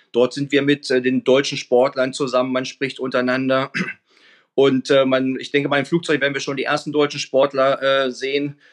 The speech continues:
Und gerade dieser, dieser Austausch, der ist besonders. Wir werden bei, heute genau in einer Woche ist die Eröffnungsfeier. Da werden wir vor fünfundvierzigtausend Zuschauern ins Stadion einlaufen mit der deutschen Delegation.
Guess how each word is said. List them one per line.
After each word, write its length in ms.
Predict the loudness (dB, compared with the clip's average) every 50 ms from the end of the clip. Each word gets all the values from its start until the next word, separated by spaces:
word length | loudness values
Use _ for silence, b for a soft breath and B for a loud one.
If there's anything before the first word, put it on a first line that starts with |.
| b b b b
Und 480 | 0 2 2 2 0 0 -4 -8 -6 -6
gerade 340 | -4 0 2 2 2 0
dieser, 480 | 0 -2 -2 0 2 2 2 2 2 0
dieser 300 | -2 -2 -2 -2 -2 0
Austausch, 500 | -2 -2 -2 -2 -2 0 2 2 2 0
der 180 | 0 0 0 0
ist 300 | 0 -4 -8 -14 -8 -6
besonders. 480 | -2 0 2 0 2 0 -2 -4 -4
Wir 140 | -6 -4 -2
werden 280 | 0 0 0 0 -2 -2
bei, 400 | 0 0 2 2 2 0 -2 -4 -2 -2
heute 180 | 0 0 0 0
genau 220 | 0 0 0 0
in 80 | -2 -2
einer 240 | -2 -2 -2 0
Woche 160 | -2 -2 -2 -4
ist 100 | -4 -2
die 100 | 0 0
Eröffnungsfeier. 640 | 0 0 -2 -6 -12 -14 -10 -4 -2 0 2 2
Da 160 | 0 0 -2
werden 160 | -4 -6 -8
wir 140 | -6 -8 -8
vor 340 | -6 -2 0 2 2 2 0
fünfundvierzigtausend 880 | -2 -6 -8 -8 -6 -4 -4 -4 -4 -6 -4 -2 0 0 0 0 -4 -8
Zuschauern 400 | -10 -6 -4 -2 -2 -2 -2 -6
ins 80 | -8
Stadion 480 | -2 0 0 0 2 0 -2 -2 -4 -4
einlaufen 480 | -4 -6 -4 -2 0 0 0 0 -2
mit 180 | -8 -12 -6 -6
der 100 | -6 -4
deutschen 300 | -2 -2 -4 -4 -6 -10
Delegation. 680 | -12 -10 -4 -2 -2 -2 -4 -6 -10 -10 -8 -8 -8 -10